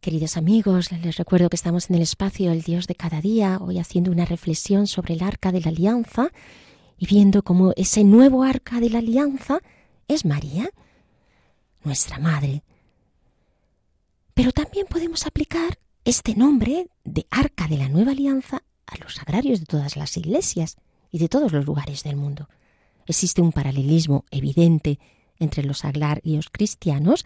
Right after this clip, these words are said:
y el Arca de la Alianza. Para los judíos, el arca era ese signo visible de la presencia de Dios en medio de su pueblo, como lo hemos visto. Les precedía, acompañaba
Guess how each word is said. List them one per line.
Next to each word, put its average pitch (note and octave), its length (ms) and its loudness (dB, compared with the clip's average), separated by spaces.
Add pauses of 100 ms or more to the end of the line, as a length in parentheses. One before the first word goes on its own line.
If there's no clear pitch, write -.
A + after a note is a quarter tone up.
(360)
y D#3 140 -2
el C#3 80 -4
Arca - 360 -4 (280)
de C#3+ 240 -6
la C3 100 -12
Alianza. C#3 640 -8 (960)
Para F3+ 800 2 (840)
los - 180 -2
judíos, D4 640 -2
el F3 160 -2
arca D#4 440 -6
era A3+ 160 -4
ese A#3 240 -6
signo C#4+ 380 -4
visible A#3+ 560 -2
de A#3 100 0
la F3+ 100 0
presencia E3 600 -2
de A#3 140 0
Dios E3+ 280 -4
en D3 140 -2
medio D3+ 420 -2
de G3+ 100 -4
su A3+ 160 -6
pueblo, D4+ 400 -4
como D3+ 280 -2
lo D3+ 160 -4
hemos - 260 -10
visto. E3 320 -14 (680)
Les C#3 120 -6
precedía, F#3 600 4
acompañaba E3+ 960 -2